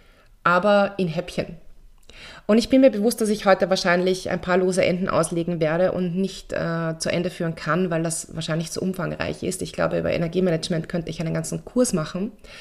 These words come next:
Aber ich möchte einen Überblick geben, was wir, bei, wenn wir von Energiemanagement alle, äh, sprechen, alles berücksichtigen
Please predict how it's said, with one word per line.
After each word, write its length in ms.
Aber 100
ich 80
möchte 240
einen 220
Überblick 540
geben, 360
was 420
wir, 180
bei, 300
wenn 140
wir 80
von 120
Energiemanagement 1000
alle, 260
äh, 460
sprechen, 460
alles 180
berücksichtigen 880